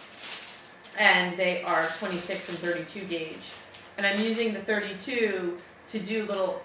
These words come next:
things like the stamens. Um, and then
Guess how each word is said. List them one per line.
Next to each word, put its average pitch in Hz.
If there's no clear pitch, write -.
things 196
like 180
the 180
stamens. 175
Um, 180
and 180
then 180